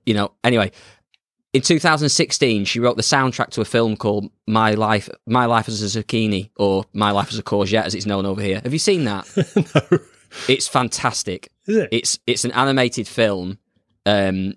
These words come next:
Speaker 1: it's, it's brilliant. It's, it's heartbreakingly brilliant. It's, um, it's like a short film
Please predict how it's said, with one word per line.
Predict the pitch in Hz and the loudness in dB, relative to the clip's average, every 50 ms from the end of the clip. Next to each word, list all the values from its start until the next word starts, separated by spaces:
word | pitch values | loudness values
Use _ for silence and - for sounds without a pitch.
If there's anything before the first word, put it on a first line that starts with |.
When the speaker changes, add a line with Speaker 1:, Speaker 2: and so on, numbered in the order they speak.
| _ - | _ -4
Speaker 1:
it's, | 107 104 - - - - _ _ | -4 -2 -2 -4 -6 -8 _ _
it's | 107 107 78 - | -4 -4 -4 -6
brilliant. | - - _ - 101 95 98 101 98 98 95 90 90 92 - _ _ - | -10 -12 _ -8 -4 -2 0 0 0 0 -2 -2 -4 -6 -10 _ _ -4
It's, | 110 - - - - - - - | -2 -2 -2 -6 -10 -12 -10 -6
it's | - 107 - - | -6 -4 -4 -4
heartbreakingly | - - 120 113 117 - - 107 107 101 95 - - 101 95 98 95 | -4 0 0 2 2 0 0 0 0 0 0 -2 -6 -8 -8 -8 -8
brilliant. | 92 98 101 98 95 92 90 92 - - _ _ _ _ _ _ _ _ _ _ | -6 -6 -4 -4 -2 -4 -4 -6 -10 -12 _ _ _ _ _ _ _ _ _ _
It's, | - 98 104 - - - - | -4 -2 -2 0 -2 -2 0
um, | 107 98 92 95 - | 0 0 0 0 -2
it's | 101 104 - | -4 -4 -4
like | 110 - - | -4 -4 -4
a | |
short | 107 - - 120 113 113 - | -2 0 2 2 2 0 -2
film | - - 107 101 92 87 92 | 0 0 0 0 0 -4 -8